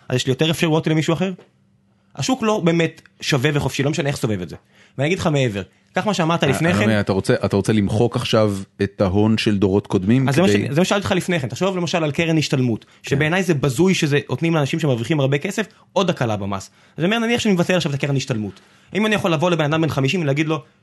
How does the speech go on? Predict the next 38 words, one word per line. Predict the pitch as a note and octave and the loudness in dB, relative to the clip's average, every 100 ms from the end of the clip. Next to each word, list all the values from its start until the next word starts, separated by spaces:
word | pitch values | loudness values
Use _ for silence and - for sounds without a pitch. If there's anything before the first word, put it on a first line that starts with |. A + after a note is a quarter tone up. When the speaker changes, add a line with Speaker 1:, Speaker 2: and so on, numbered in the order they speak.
| - | -4
Speaker 1:
"מגיל | G#3+ G3+ F#3+ | -2 0 -2
עשרים | C#3+ F#3 F3 | 0 2 2
וחמש | D3+ C3 C#3+ A3 - - _ - | 2 0 0 -2 -6 -12 _ -4
קיבלת | C#3+ E3+ | 0 0
הטבה | E3+ C#3 D#3 | 0 0 0
במס | D3 E3+ | 0 -2
שווה | C#3 B2+ D3+ - | -2 0 -2 -4
אחד | D3 D3+ | -4 -2
נקודה | D#3 C3 | 0 0
אחד | B2+ B2+ | 0 0
מיליון | A#2+ A#2 A2+ | 0 0 -2
שקל. | A2 G#2+ F#2+ - _ - | -4 -6 -8 -12 _ -6
אני | B2+ | -4
רוצה | B2 D#3 | -2 -2
את | |
זה | |
בחזרה, | C#3+ C3 G#2+ A2 | 0 -2 -2 0
אדוני." | G#2+ F2+ F#2 - _ _ _ _ _ _ - - - | -2 -4 -8 -12 _ _ _ _ _ _ -20 -10 -2
תתמודד, | F#3 F3+ E3+ D3+ - | 0 2 2 0 -2
קיבלת | - C#3 F3 E3+ | -4 0 0 0
הרבה | A#2+ A2 F3 | -2 0 -2
כסף. | G3 G#3+ - - - _ _ _ - | 0 -4 -4 -8 -12 _ _ _ -6
Speaker 2:
א-, | F#2+ - | -6 -4
אבל | F#2+ F#2 - | -4 -4 -2
פנסיות | A#2 C3 D3+ | -4 -4 -4
תקציביות | C3 - G2+ A#2 | -4 -2 -2 0
לא | C3+ | 0
מבקשות | D3+ - D3+ | -2 -2 -2
שיחזירו | - F#2 G2 G2 F#2 - | -2 -2 -2 0 -2 -2
כסף, | F2+ D#2+ F2 | -8 -8 -4
הן | |
רק | F#2+ | -2
מדברות | G#2+ G#2+ A2+ A#2 | 0 0 -2 -2
על | |
מעכשיו | G#2+ A2+ - G#2 | -2 -2 -2 -2
קדימה. | G#2+ C#3+ | 0 2
Speaker 1:
לא, | |
מ-, | G#3 | 2